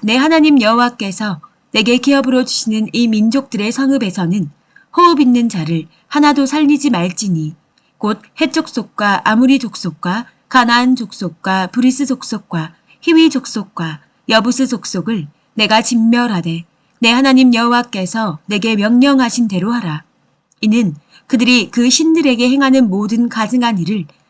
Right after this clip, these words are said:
너희에게 가르쳐 본받게 하여 너희가 너희 하나님 여호와께 범죄할까 함이니라.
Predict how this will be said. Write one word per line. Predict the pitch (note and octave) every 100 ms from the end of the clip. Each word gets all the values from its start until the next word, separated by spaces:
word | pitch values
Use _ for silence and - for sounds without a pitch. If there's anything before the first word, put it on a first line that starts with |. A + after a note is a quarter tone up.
| _
너희에게 | A3 G#3+ A#3+ A#3 C4
가르쳐 | A#3+ G3+ G3+ - F3+ E3+ F3+
본받게 | A#3+ A3+ A#3+ A#3+ B3
하여 | A3 E3 D#3 F#3+ - _ _ _ -
너희가 | A3 G#3+ A#3
너희 | G#3 G#3 A#3
하나님 | C4+ D4+ D4 C#4+
여호와께 | G#3 G#3+ A3 F3 - F3+ F3+ E3 -
범죄할까 | A3 G#3+ G#3+ A#3 G3+ D#3+ - F3+
함이니라. | A3 B3+ C4+ B3 F3 D3 C#3+